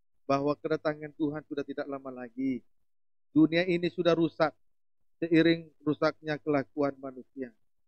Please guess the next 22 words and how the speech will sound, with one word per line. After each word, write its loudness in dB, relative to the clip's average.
Memang -4
langit -2
yang -2
pertama, -2
bumi -6
yang -10
pertama -2
har-, 2
akan 2
berlalu, 2
diganti, 0
bahkan -2
laut 0
pun -6
tidak -2
ada -2
lagi, -4
diganti -2
dengan -10
langit -8
yang -10
per-, -12